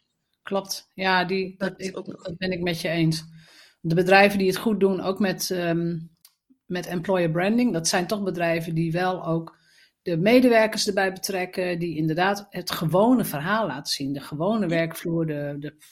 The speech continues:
Speaker 1: hoe ziet het kantoor eruit, wat, wat doen we tussen de middag? Gewoon de simpele dingen. En,
Speaker 2: Ja.
Speaker 1: ehm,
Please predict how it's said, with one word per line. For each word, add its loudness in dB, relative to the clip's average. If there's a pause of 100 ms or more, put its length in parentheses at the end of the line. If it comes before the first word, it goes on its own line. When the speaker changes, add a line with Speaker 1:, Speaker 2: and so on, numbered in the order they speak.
(300)
Speaker 1:
hoe -4
ziet -2
het -8
kantoor 0
eruit, 2
wat, -2
wat -4
doen 0
we -2
tussen -2
de -2
middag? 0 (640)
Gewoon 0
de 2
simpele -2
dingen. -6 (360)
En, -2
Speaker 2:
Ja. 0
Speaker 1:
ehm, -6